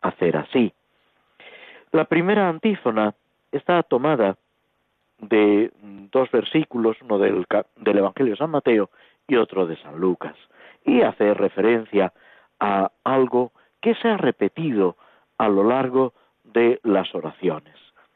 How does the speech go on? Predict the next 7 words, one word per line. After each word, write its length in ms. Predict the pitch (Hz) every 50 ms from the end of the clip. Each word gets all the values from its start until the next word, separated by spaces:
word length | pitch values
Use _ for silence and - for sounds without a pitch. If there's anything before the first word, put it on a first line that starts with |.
| _ _ _ _ _ _ _ _ _ _ _ _ _ _ _ _ _ _ _
"Mi 220 | 123 127 135 131
casa 360 | - - 156 147 - - 147
es, 100 | 113 - - _ _ _ _ _ -
será 220 | - 113 101 123 135
casa 380 | - - 170 165 - - 104
de 120 | 87 90 113
oración", 520 | 135 147 143 - - 107 107 101 95 95